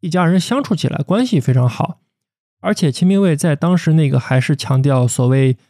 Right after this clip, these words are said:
“女子无才便是德”的社会环境下，非常支持自己的女儿去学习读书，鼓励他们就是进行这个独立思考，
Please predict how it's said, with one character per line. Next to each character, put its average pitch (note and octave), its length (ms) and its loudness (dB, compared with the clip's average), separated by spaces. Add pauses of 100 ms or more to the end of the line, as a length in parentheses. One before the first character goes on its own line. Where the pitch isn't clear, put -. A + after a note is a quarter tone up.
(180)
“女 E3 200 2
子 D#3 140 0
无 C3 140 0
才 D3 220 0
便 D3+ 180 0
是 - 160 -4
德” B2+ 180 0
的 C3+ 140 2
社 D3 180 -2
会 C#3+ 100 4
环 B2+ 180 0
境 C3 140 4
下， B2+ 280 0 (380)
非 G#3+ 100 0
常 D#3+ 200 2
支 D#3+ 120 0
持 D3 220 0
自 C#3+ 140 -2
己 D3 100 0
的 C3+ 120 2
女 B2+ 120 4
儿 C#3 220 0
去 A#2+ 280 0
学 C3 220 -2
习 C3 200 0
读 B2+ 140 0
书， C3+ 320 0 (640)
鼓 C3+ 80 0
励 E3+ 140 2
他 E3 200 -2
们 D#3+ 180 2
就 C#3+ 120 0
是 B2+ 140 2
进 D3+ 160 2
行 C3 180 2
这 C3+ 200 2
个 B2 220 0
独 - 160 0
立 E3+ 140 2
思 B2+ 140 -2
考， - 300 -4